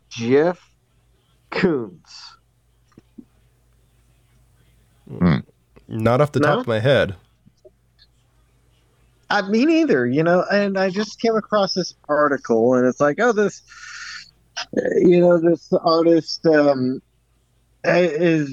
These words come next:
Speaker 1: known for making sculptures that look like they're balloon animals.
Speaker 2: Oh, the glass. He, he, uh,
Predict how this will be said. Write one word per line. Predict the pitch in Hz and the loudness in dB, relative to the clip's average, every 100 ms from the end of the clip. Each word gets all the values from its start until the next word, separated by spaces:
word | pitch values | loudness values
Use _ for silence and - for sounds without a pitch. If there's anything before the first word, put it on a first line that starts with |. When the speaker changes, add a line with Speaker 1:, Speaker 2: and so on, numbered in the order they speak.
| 135 | -2
Speaker 1:
known | 143 156 160 170 160 | 0 0 0 -2 -4
for | - 156 | -2 0
making | 147 151 - 156 147 143 - _ _ _ _ - | 0 -2 -2 -2 -2 -6 -14 _ _ _ _ -14
sculptures | - - 220 220 - - 131 131 135 | -8 -2 0 -2 -4 -2 0 0 0
that | 139 135 | -2 0
look | 151 - | -4 -2
like | 156 151 - _ - | -2 -2 -4 _ 0
they're | 143 139 | 0 0
balloon | 131 120 147 190 208 | -2 -2 0 2 2
animals. | 135 95 92 _ _ - - - _ _ _ _ _ _ _ - | 0 -4 -12 _ _ -20 -20 -20 _ _ _ _ _ _ _ -4
Speaker 2:
Oh, | 165 175 | 0 2
the | 110 | 0
glass. | 107 127 135 143 135 - - - _ _ - _ _ | -2 0 0 0 -4 -6 -8 -12 _ _ -20 _ _
He, | 123 113 | -8 -8
he, | - - - - | -10 -12 -14 -20
uh, | 151 | -16